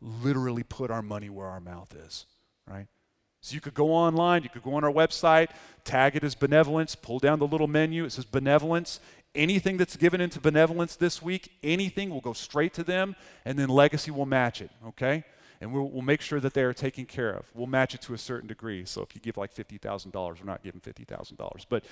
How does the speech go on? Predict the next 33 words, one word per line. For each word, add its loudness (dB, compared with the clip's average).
you 0
understand -2
what -4
I'm -4
saying. -10
We're -14
gonna -8
match -4
it -16
to -12
a -8
deep -10
degree, -12
and -10
we're -14
gonna -12
do -14
the -12
best -4
we -12
can -10
as -8
a -12
church -12
of -16
this -6
size -2
to -14
take -10
care -4
of -6
a -6
need -10